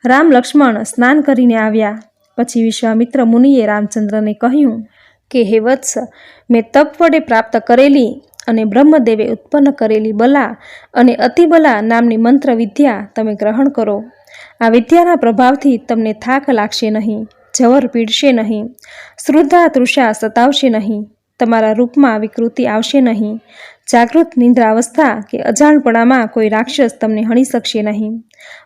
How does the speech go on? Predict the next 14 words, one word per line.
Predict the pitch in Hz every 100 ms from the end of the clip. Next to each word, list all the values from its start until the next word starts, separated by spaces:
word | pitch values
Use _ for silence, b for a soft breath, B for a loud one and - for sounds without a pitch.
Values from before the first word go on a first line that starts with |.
| -
વાદ | 247 302 320
વિવાદમાં | 254 226 233 240 285 254 208 208
તમને | 226 220 214
કોઈ | 214
હરાવી | 208 214 226 277
શકશે | - 233 - 220
નહીં | 208 214 226 220 B B B
અને | 247 233
તમારા | 220 247 302 320 285
જેવો | 220 233
પરાક્રમી | 220 220 220 220 233 285 254
કોઈ | 214 220 214
હશે | 226 - 277
નહીં. | 269 226 208